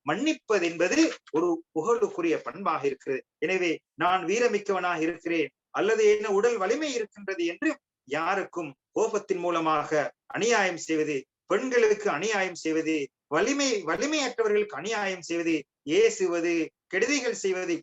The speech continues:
இவைகளை எல்லாம் அல்லாஹ்வை பயந்து நாம் தவிர்ந்து கொள்ள வேண்டும்.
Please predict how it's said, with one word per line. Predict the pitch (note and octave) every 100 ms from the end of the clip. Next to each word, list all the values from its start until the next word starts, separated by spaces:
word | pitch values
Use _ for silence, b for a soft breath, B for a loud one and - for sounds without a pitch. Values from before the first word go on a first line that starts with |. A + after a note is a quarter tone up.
| _
இவைகளை | D3+ G3 F#3 D#3+ D#3
எல்லாம் | D3+ C#3+ - _ _ G#3+
அல்லாஹ்வை | C4+ C4 A#3 G#3
பயந்து | G3 F3 G#3 C4 F4 - _ _
நாம் | E3 F3+ - _ _
தவிர்ந்து | C3+ E3 B3 G3+
கொள்ள | E3+ E3
வேண்டும். | D#3+ D3+ C#3+